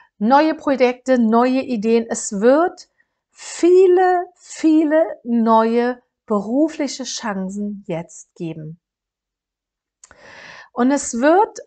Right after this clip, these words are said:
auch auf der emotionalen Ebene, sogar finanziell, sich sehr, sehr viel Gutes für uns öffnen. In zwanzig vierundzwanzig ist unsere Kreativität gefragt.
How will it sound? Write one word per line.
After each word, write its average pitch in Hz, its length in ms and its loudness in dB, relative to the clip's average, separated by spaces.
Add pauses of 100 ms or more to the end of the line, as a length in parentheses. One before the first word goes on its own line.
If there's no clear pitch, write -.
auch 269 520 0 (1400)
auf 247 160 0
der 285 360 2
emotionalen 277 720 0
Ebene, 175 540 -6 (680)
sogar 240 280 2
finanziell, 190 1300 -4 (800)
sich - 320 -2
sehr, 294 460 2
sehr 277 280 2
viel 269 580 -2 (400)
Gutes 320 640 2
für 294 200 0
uns 247 200 -8
öffnen. 180 380 -8
In 220 100 -6
zwanzig 320 500 -2
vierundzwanzig 202 880 -8
ist - 300 -6
unsere 254 340 -4
Kreativität 202 800 -6
gefragt. - 640 -12